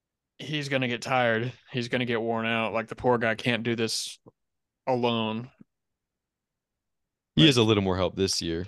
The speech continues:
Speaker 2: but I
Speaker 1: he
Speaker 2: see what you mean,
Speaker 1: does,
Speaker 2: yeah.
Speaker 1: but, like, still, it's going, it's all through him.
Speaker 2: That's fair, yeah.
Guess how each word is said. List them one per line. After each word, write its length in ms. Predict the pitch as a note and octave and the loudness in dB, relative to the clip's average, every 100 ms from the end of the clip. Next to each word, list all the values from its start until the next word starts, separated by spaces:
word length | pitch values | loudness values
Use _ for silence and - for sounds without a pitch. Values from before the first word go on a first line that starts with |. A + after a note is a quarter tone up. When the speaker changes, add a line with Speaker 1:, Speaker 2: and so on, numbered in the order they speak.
| - | 0
Speaker 2:
but 120 | G2+ | 6
I 20 | |
Speaker 1:
he 120 | G2+ | 6
Speaker 2:
see 60 | - | 8
what 20 | |
you 60 | D3+ | 8
mean, 180 | C#3 A2+ | 8 6
Speaker 1:
does, 80 | F2+ | 0
Speaker 2:
yeah. 40 | F#2+ | 0
Speaker 1:
but, 140 | C3 | 2
like, 340 | B2 A2+ - _ _ - | 2 0 -4 _ _ -8
still, 420 | - D3+ B2+ A#2 | 0 4 4 4
it's 140 | B2+ | 0
going, 360 | - C#3 C3 C3+ | 2 2 2 0
it's 120 | C3 | 2
all 220 | C3 B2 | 2 2
through 360 | - B2 A#2+ A2 | -2 -6 -4 -4
him. 380 | G#2+ F#2+ A#2 - _ _ _ _ _ _ _ _ - | -6 -8 -10 -12 _ _ _ _ _ _ _ _ 0
Speaker 2:
That's 220 | G2+ - | 2 0
fair, 260 | - - - | -2 -2 -2
yeah. 180 | - | -4